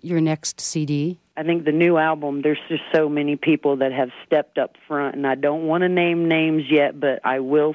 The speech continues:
Speaker 2: say that this next album is gonna be right up there with Fear Nothing, if not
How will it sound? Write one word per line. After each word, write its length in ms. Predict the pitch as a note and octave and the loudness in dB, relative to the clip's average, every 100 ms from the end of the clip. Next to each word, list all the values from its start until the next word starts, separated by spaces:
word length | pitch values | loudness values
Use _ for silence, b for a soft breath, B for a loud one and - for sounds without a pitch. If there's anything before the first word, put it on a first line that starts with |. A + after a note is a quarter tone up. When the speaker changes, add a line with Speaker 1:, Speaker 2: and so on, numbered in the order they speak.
| - | -2
Speaker 2:
say 180 | D3+ D3+ | -2 0
that 280 | C#3 C#3 - | -2 -4 -2
this 120 | C3+ D3 | -4 -2
next 380 | C#3+ C3+ - C3 | -2 -2 -2 0
album 400 | C3 B2+ C3 C3 | 0 -2 -2 -2
is 100 | B2+ C#3 - | -2 -8 0
gonna 200 | F3+ D#3+ | 0 2
be 160 | D3+ | 0
right 380 | C#3+ C#3 D#3 D3+ | 2 2 2 2
up 240 | C#3+ C#3 - | -2 -4 -4
there 180 | C3 | -4
with 200 | B2+ A#2+ - | -4 -6 -4
Fear 160 | D3 C3 | -2 -2
Nothing, 380 | B2+ A#2+ C3+ B2 | -2 -2 -2 -4
if 120 | A#2+ | -2
not 320 | C#3 C3 B2 | 0 0 -2